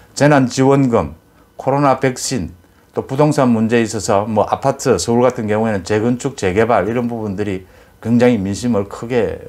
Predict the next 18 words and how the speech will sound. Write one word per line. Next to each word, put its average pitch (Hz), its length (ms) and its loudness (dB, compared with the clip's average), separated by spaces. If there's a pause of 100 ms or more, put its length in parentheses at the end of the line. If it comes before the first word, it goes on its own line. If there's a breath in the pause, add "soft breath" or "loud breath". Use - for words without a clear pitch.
흔들 131 340 -4
수 131 140 -10
있는 110 200 0
요인들입니다. 90 800 0 (200)
이건 101 180 -6
일반적인 123 600 0
것들이고요. 87 640 -4 (800)
이제 165 200 6
좀 175 220 2
특수성이 196 560 0
있는 151 260 4
부분으로는 135 800 4 (160)
서울 165 320 2
같은 175 320 0
경우에는 123 560 2
야권 151 320 0
후보 185 280 0
단일화죠. 113 680 0